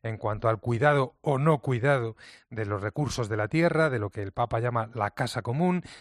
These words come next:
la situación de las comunidades indígenas, a veces maltratadas, a veces explotadas,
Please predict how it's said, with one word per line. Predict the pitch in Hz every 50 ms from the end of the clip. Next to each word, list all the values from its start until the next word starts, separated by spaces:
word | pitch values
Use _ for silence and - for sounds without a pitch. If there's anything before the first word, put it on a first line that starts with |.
| - -
la | - 120
situación | - 127 107 - 117 - - 139 131 120
de | 117 113
las | 117 113 110 - - - - - _
comunidades | - 131 120 120 117 113 110 107 107 110 101 -
indígenas, | 123 117 127 185 190 - - 160 156 160 165 -
a | - 113
veces | 110 110 - 113 -
maltratadas, | 117 104 101 104 - 113 113 113 - 170 165 165 165 160 -
a | 131 107
veces | 107 101 - 107 -
explotadas, | 113 95 - - 113 117 113 - 165 165 165 160 165 -